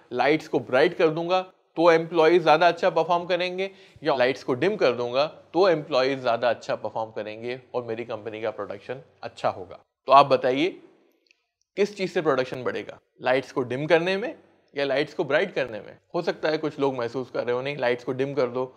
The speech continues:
मुझे डिम लाइट पसंद है इसलिए प्रोडक्शन इसमें बढ़ जाएगा।" हो सकता है कोई लोग महसूस कर रहे हो कि "नहीं, लाइट्स को ब्राइट कर दो, मुझे ब्राइट लाइट ज़्यादा पसंद है, तो इस वजह से प्रोडक्शन कंपनी का बढ़ सकता है।" लेकिन यकीन मानिए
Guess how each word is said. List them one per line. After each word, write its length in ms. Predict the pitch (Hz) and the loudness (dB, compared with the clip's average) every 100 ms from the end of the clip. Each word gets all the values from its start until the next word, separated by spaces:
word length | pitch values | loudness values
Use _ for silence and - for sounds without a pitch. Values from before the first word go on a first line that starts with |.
| - _ - | -20 _ -14
मुझे 160 | 123 | -8
डिम 200 | 120 127 | -4 -4
लाइट 220 | 123 127 127 | -2 -2 -4
पसंद 280 | 120 135 | -8 -4
है 80 | 139 | -4
इसलिए 340 | 135 - 131 127 - _ _ - | -4 -6 -8 -8 -12 _ _ -6
प्रोडक्शन 420 | 117 117 147 147 | -4 -4 -6 -8
इसमें 240 | - - 131 | -12 -10 -8
बढ़ 120 | 107 | -8
जाएगा।" 280 | - 110 113 | -8 -12 -12
हो 120 | 123 | -10
सकता 260 | 139 143 156 | -8 -4 -2
है 60 | |
कोई 140 | 156 156 | 0 0
लोग 220 | 151 151 | 2 0
महसूस 300 | 139 151 143 | -2 -4 -6
कर 160 | 165 143 | -4 -2
रहे 120 | 147 | -2
हो 100 | 156 | -4
कि 100 | 156 | -2
"नहीं, 180 | 170 165 | -2 2
लाइट्स 260 | 139 147 | 2 2
को 100 | - | -4
ब्राइट 300 | 147 156 185 170 | 2 4 4 2
कर 100 | 143 | -2
दो, 120 | 135 | -2
मुझे 160 | 139 | -4
ब्राइट 320 | 139 139 175 180 | 0 2 2 2
लाइट 140 | 185 | 2
ज़्यादा 220 | 165 160 | 4 2
पसंद 340 | 143 135 139 139 | 0 -2 -2 -4
है, 60 | 185 - - - | -6 -10 -20 -8
तो 60 | 151 | -6
इस 160 | 151 | -2
वजह 180 | - 165 | 0 0
से 120 | 165 | -2
प्रोडक्शन 460 | 165 143 131 - 180 254 _ _ - | -6 -4 -4 -4 -8 -8 _ _ -10
कंपनी 360 | 127 120 123 120 | -10 -8 -10 -2
का 180 | 151 196 - - | 0 0 -4 -6
बढ़ 160 | 139 143 | 0 0
सकता 340 | - 98 117 | 0 -10 -12
है।" 120 | - - _ _ _ _ | -12 -14 _ _ _ _
लेकिन 300 | 139 143 165 | -6 -4 -4
यकीन 340 | 147 143 190 202 | -4 -4 -4 -2
मानिए 400 | 165 135 143 | -4 -4 -8